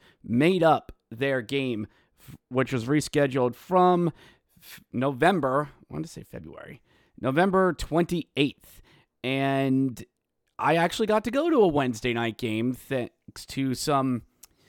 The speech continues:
certain circumstances with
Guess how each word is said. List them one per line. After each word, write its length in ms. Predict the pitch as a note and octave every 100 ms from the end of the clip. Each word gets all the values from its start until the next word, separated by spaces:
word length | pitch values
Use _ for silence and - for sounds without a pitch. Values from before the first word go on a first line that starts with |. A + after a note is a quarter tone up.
| _ _ _ -
certain 680 | - - G3+ G#3+ F#3+ F3
circumstances 1200 | - - F3 - D3 - C#3 C3 A#2+ C#3 C3 A2+
with 540 | A#2+ B2+ A#2+ - -